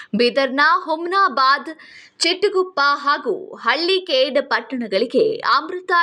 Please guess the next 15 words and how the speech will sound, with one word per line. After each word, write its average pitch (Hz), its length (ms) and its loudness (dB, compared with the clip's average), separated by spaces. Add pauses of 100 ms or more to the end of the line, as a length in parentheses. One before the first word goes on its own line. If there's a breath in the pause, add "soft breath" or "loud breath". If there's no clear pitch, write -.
ಯೋಜನೆ 254 480 -4 (400 loud breath)
ಟೂ 349 100 4 (100)
ಪಾಯಿಂಟ್ 320 520 0 (220)
ಝೀರೋ 339 360 -2 (260)
ಯೋಜನೆಯ 240 540 -2 (200)
ಅಡಿಯಲ್ಲಿ 226 560 -8 (580 loud breath)
ಕುಡಿಯುವ 392 520 2 (120)
ನೀರಿನ 285 440 -4 (260)
ಪೂರೈಸುವ 247 600 -6 (200)
ಉದ್ದೇಶದಿಂದ 226 680 -4 (240)
ಒನ್ನೂರ 226 320 -6 (220)
ಅರವತ್ತೊಂದು 254 760 -2 (120)
ಕೋಟಿಯ 226 440 0 (160)
ಅನುದಾನದಲ್ಲಿ 220 920 -6
ಕಾಮಗಾರಿಯನ್ನ 269 920 -4